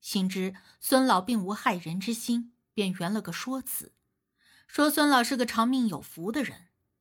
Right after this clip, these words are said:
因阳寿未尽，又还魂回人间，所以叮嘱晚辈们好生照顾之后，就离开了那家人。但又过了一年多，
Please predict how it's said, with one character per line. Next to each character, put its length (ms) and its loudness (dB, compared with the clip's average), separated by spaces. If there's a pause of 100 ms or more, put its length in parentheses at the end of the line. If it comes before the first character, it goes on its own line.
(160)
因 180 4
阳 180 2
寿 160 0
未 220 -2
尽， 320 -8 (320)
又 120 -2
还 300 -4
魂 220 -6
回 160 -6
人 240 -8
间， 340 -8 (840)
所 200 4
以 120 6
叮 180 2
嘱 140 0
晚 200 0
辈 200 -2
们 260 -8 (140)
好 280 2
生 220 0
照 180 -2
顾 140 -10
之 180 -8
后， 280 -10 (180)
就 160 -4
离 160 -8
开 220 -4
了 100 -4
那 160 -8
家 180 -8
人。 220 -18 (1120)
但 140 2
又 120 0
过 160 2
了 60 2
一 160 2
年 240 0
多， 300 -4